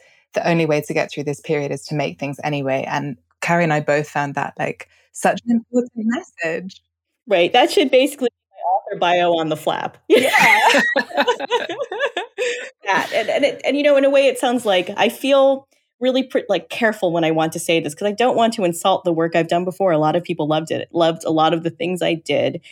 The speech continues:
Speaker 2: And I'm grateful for them. And I'm grateful for the people that, again, chose to make books with me when I still felt like I was in that period.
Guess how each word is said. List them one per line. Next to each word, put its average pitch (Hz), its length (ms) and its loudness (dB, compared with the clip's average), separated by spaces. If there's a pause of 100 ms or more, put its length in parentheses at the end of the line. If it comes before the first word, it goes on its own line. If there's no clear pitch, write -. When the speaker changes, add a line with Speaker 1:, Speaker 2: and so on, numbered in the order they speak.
(320)
Speaker 2:
And 156 120 2
I'm 156 140 2
grateful 160 400 0
for 151 340 -2
them. 131 280 -4
And 143 100 -2
I'm 147 80 0
grateful 151 300 -2
for 165 120 -4
the 139 80 -6
people 139 300 -6
that, - 180 -2
again, 135 520 -2
chose 151 360 0
to 147 120 -4
make 131 240 -2
books 151 260 -4
with 147 160 -6
me 135 320 -4 (220)
when - 100 0
I 156 200 2
still 147 220 -2
felt 139 240 -2
like - 160 -2
I 123 140 2
was 139 180 -2
in 139 160 -2
that - 200 -4
period. 127 600 -2